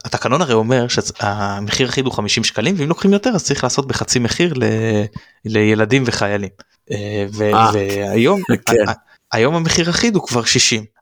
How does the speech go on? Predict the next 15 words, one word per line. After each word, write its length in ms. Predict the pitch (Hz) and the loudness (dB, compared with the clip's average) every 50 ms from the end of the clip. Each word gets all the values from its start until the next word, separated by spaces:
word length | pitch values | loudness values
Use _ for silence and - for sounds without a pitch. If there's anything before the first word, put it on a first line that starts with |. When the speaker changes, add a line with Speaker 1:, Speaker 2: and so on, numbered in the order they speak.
| _ - | _ -8
Speaker 1:
אז 140 | - - - | -6 -6 -4
ב-, 180 | - - - - | -6 -8 -6 -4
בזמנו 360 | 113 107 - 113 120 165 208 | -2 0 0 2 2 2 2
אירחנו 260 | 196 175 165 - 185 | 2 2 2 0 0
את 60 | 185 | 0
קובי 200 | - 208 226 240 | 2 0 2 2
ברדה, 240 | 240 320 339 320 220 143 | 2 0 0 0 0 0
והוא 100 | 156 160 | 0 2
אמר, 120 | 113 127 | 0 0
"תראה, 240 | - - 220 226 - - | 0 0 0 0 0 0
זה 260 | 123 120 131 156 180 | 0 0 0 2 0
ה-, 280 | 180 175 165 151 143 139 - - | 0 0 -2 -2 -2 -2 -4 -2
לצאת 340 | 113 - - 143 117 - | -2 0 0 0 0 0
break 340 | 131 135 135 135 - 135 143 | 0 0 0 0 -2 -2 -2
even 140 | 160 185 | 0 -2